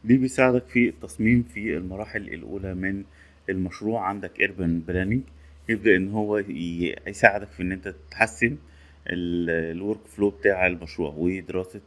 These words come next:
المشروع. بالشكل دوت اخترنا قطعة الأرض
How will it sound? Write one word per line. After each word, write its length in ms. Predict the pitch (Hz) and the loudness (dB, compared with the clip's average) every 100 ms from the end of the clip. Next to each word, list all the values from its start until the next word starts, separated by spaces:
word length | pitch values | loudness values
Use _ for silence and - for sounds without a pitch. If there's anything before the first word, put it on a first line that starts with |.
| - | -4
المشروع. 600 | 92 87 90 - 78 69 _ _ _ _ _ _ _ _ - | -2 -2 -6 -8 -16 -16 _ _ _ _ _ _ _ _ -18
بالشكل 420 | 107 - 107 98 | -12 -8 -8 -2
دوت 440 | 104 117 139 - 131 - - _ _ _ _ _ _ _ _ _ _ - - | 0 0 -2 -10 -20 -20 -20 _ _ _ _ _ _ _ _ _ _ -20 -20
اخترنا 400 | - 117 107 101 | 0 2 2 -2
قطعة 280 | 107 98 92 | -8 -8 -8
الأرض 420 | - 104 120 - | 0 0 0 -10